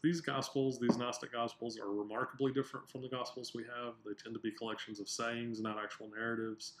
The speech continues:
And this really fed into the notion of secret knowledge. You don't need context of the narrative if you're truly Gnostic. You should be able to discern the secret on your own. So you read these weird things and you just sort of let them kind of wash over you, and then you just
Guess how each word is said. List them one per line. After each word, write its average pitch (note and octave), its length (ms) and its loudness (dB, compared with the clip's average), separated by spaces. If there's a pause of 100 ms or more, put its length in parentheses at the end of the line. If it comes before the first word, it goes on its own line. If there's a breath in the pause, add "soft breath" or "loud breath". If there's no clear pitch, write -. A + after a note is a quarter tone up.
(480 loud breath)
And C3 120 2
this D#3 180 2
really F3+ 200 8
fed C3+ 260 0
into C#3 200 6
the C3 120 4
notion B2+ 460 0
of C3 80 0
secret B2+ 340 -4
knowledge. B2 580 -4 (140)
You A2+ 80 -6
don't A#2+ 160 -4
need B2+ 180 -4
context A#2+ 640 -4
of A2 120 -2
the G#2+ 80 -2
narrative A2 480 2
if G#2 140 -16
you're A2 100 -4
truly B2 320 0
Gnostic. C#3 560 0
You A#2 100 -4
should - 160 -6
be A#2 80 -2
able A2+ 240 2
to A2+ 100 -4
discern A#2+ 380 0
the C3 80 2
secret - 360 -2
on C#3+ 160 2
your C#3+ 200 4
own. G3 140 0 (520 loud breath)
So - 140 -4
you B2+ 100 4
read C#3 260 10
these C#3 200 8
weird A#2+ 440 8 (120)
things B2 440 2
and A2+ 120 2
you A2+ 100 0
just A#2 260 -2
sort B2 220 2
of A2 140 0
let A2+ 220 2 (120)
them A#2+ 460 -2 (120)
kind A#2+ 160 -2
of G#2+ 120 0
wash A#2 340 0
over B2 260 4
you, G#2 320 4 (480 loud breath)
and A2+ 100 -2
then A#2 60 0
you A#2+ 160 0
just A#2 360 -6